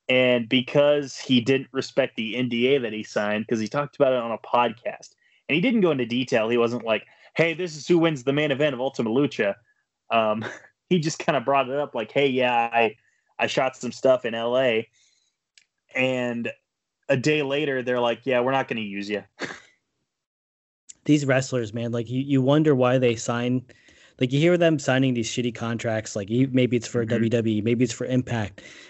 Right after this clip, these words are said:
Speaker 2: And then you hear things
Speaker 1: Maybe
Speaker 2: like
Speaker 1: for
Speaker 2: this.
Speaker 1: Lucha Underground.
Speaker 2: Maybe for Lucha Underground, like, for seventeen years, our,
Speaker 1: Yeah.
Speaker 2: our Hernandez signing two contracts, or M V P not respecting the N D A. It's like, may-, like, I, I hate reading legal documentation, but man, wrestlers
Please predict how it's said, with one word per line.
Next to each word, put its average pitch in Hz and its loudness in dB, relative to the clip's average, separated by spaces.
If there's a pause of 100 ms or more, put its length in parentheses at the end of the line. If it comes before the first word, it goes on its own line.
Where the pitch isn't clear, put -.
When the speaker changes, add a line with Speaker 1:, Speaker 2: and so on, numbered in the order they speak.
(100)
Speaker 2:
And 143 8
then 156 8
you 165 8
hear 156 4
things 147 4
Speaker 1:
Maybe 131 6
Speaker 2:
like 120 -2
Speaker 1:
for 147 2
Speaker 2:
this. 131 8
Speaker 1:
Lucha 131 2
Underground. 110 -2 (240)
Speaker 2:
Maybe 123 0
for 135 -2
Lucha 139 2
Underground, 123 -2
like, 104 -8 (200)
for 123 -2
seventeen 135 2
years, 131 0 (560)
our, 123 0
Speaker 1:
Yeah. 120 -2
Speaker 2:
our 123 2
Hernandez 135 2
signing 120 -6
two 143 -2
contracts, 110 -8
or 98 -8
M 127 0
V 127 -2
P 117 -2
not 107 -8
respecting 120 -2
the 110 -4
N 117 -2
D 120 0
A. 117 0
It's 107 -4
like, 101 -2 (1040)
may-, 139 4
like, 139 4
I, 147 2
I 151 2
hate 147 0
reading 151 0
legal 151 -2
documentation, 147 -4
but 110 -4
man, 110 -4
wrestlers 151 0